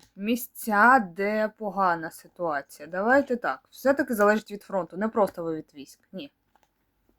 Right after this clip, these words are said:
Спокійно. Поясню тепер. Чому я розшифровую? Поясню. Це буде там, де просто вони наступають і захоплюють, а це, де вивід військ вимушений.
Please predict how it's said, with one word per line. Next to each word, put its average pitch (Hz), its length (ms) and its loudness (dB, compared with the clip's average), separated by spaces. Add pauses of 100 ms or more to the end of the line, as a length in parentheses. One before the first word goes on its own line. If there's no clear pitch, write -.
(800)
Спокійно. 185 600 -6 (1200)
Поясню - 560 2
тепер. - 440 -20
Чому 220 220 -2
я 277 60 6
розшифровую? 202 800 -2 (1040)
Поясню. 196 540 -4 (760)
Це 196 380 0 (720)
буде 175 440 -8 (420)
там, 240 220 4
де 226 140 0
просто 247 380 -2
вони 202 200 -4
наступають 208 680 -4
і 196 60 -12
захоплюють, 196 760 -2
а 185 120 -4
це, 311 480 0
де 202 320 0
вивід 208 400 0
військ 240 260 -6
вимушений. 185 1000 -2